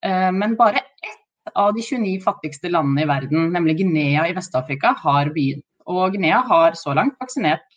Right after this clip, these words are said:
bare femtifem mennesker. Halvparten av de planlagte forsyningene fra de led-,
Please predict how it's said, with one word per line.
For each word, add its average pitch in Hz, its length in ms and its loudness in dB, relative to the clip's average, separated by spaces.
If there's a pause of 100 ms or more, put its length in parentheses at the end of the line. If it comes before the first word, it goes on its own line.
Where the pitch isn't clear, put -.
(220)
bare 208 160 2
femtifem 151 600 -2
mennesker. 143 320 -10 (1160)
Halvparten 254 480 -2
av 180 200 2
de 208 80 -4
planlagte 156 500 -2
forsyningene 156 640 -2
fra 147 220 2
de 170 80 -4
led-, 131 340 -2